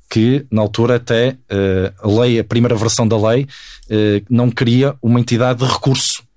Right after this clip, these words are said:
E, e o Tribunal Constitucional é que veio declarar essa norma inconstitucional. Portanto, hum, desde há muito que se procura encontrar aqui uma solução que, hum, responda e que, hum, elimine essas, hum,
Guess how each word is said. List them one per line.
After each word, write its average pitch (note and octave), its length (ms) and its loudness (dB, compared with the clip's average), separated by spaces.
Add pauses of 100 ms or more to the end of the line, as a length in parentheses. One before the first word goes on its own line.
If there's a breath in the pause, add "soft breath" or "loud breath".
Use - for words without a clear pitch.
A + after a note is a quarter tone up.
(120)
E, F#2 440 0
e G2 100 -2
o F#2 60 -2
Tribunal A2 260 0
Constitucional A#2+ 540 0
é - 20 -2
que - 100 -14
veio A#2 160 0
declarar A2+ 360 -2
essa A#2+ 180 0
norma A2+ 220 2
inconstitucional. A#2 600 -2 (540 loud breath)
Portanto, G2 560 -4 (320)
hum, F#2+ 340 0
desde A#2 300 0
há A#2+ 80 2
muito C3 220 2
que - 60 -4
se - 60 -4
procura B2 380 0
encontrar B2 480 0
aqui A#2+ 260 -2
uma A#2 120 2
solução B2+ 580 0 (460 loud breath)
que, C3+ 440 0 (280)
hum, F#2+ 300 -2
responda B2 680 0
e A2 120 -2
que, A#2 420 0
hum, A2 240 0 (400 loud breath)
elimine C3+ 800 2 (120)
essas, A2 680 0
hum, F#2 500 -2